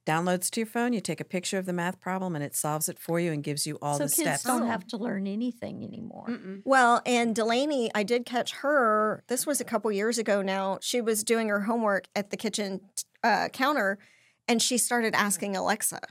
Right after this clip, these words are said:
Speaker 3: So I start
Speaker 1: Oh.
Speaker 3: hearing Alexa going off, and I'm like, "What is Alexa
Speaker 2: <laughs>
Speaker 3: talking
Speaker 2: That's
Speaker 3: about?"
Speaker 2: pretty smart.
Speaker 3: She's
Speaker 1: That
Speaker 3: getting the
Speaker 1: is.
Speaker 3: answers for her homework from Alexa.
Speaker 1: Mm-hmm.
Speaker 3: You know, so I'm like, I mean, another fist bump moment. Like, I feel like I need to discipline you, but me and your dad are fist bumping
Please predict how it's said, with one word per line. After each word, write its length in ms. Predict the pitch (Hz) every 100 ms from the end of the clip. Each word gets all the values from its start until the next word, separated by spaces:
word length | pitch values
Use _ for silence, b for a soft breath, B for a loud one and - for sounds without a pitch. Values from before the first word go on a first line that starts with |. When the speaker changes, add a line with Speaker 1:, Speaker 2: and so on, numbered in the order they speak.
| _ _ _ _
Speaker 3:
So 220 | - 214
I 80 | 226
start 320 | 190 220 233
Speaker 1:
Oh. 40 |
Speaker 3:
hearing 300 | 214 240 226
Alexa 440 | 185 208 277 - 240
going 380 | 202 202 202 185
off, 280 | 190 226
and 80 | 240
I'm 100 | 233
like, 240 | 233 226 247
"What 160 | 415 440
is 80 | -
Alexa 640 | 208 185 226 - - 214
Speaker 2:
<laughs> 0 |
Speaker 3:
talking 380 | - 233 - -
Speaker 2:
That's 120 | 196
Speaker 3:
about?" 100 | -
Speaker 2:
pretty 180 | 415 247
smart. 280 | 233 - 262
Speaker 3:
She's 200 | 320 311
Speaker 1:
That 40 |
Speaker 3:
getting 220 | 320 330 302
the 100 | 247
Speaker 1:
is. 40 |
Speaker 3:
answers 280 | 262 277 254
for 140 | 240 226
her 100 | 202
homework 480 | 269 294 196 180
from 260 | - 220 208
Alexa. 440 | 208 190 233 - - - _ _ _ -
Speaker 1:
Mm-hmm. 380 | 165 160 175 220
Speaker 3:
You 160 | 254 277
know, 240 | 247 233
so 180 | 262 254
I'm 120 | 262
like, 320 | 240 226 214 - 269 _ _ _ -
I 80 | 208
mean, 240 | 214 208 -
another 360 | 220 220 247
fist 320 | 254 247 240 -
bump 200 | 233 233
moment. 360 | 214 220 226
Like, 180 | 196 190
I 120 | 190
feel 180 | 202 240
like 160 | 233 240
I 60 |
need 180 | 233 233
to 80 | 214
discipline 500 | 214 220 208 214 214
you, 180 | 214 220
but 440 | 196 208 190 -
me 200 | 202 214
and 100 | 214
your 80 | 208
dad 240 | 202 196 180
are 80 |
fist 240 | 196 - -
bumping 480 | 226 196 208 208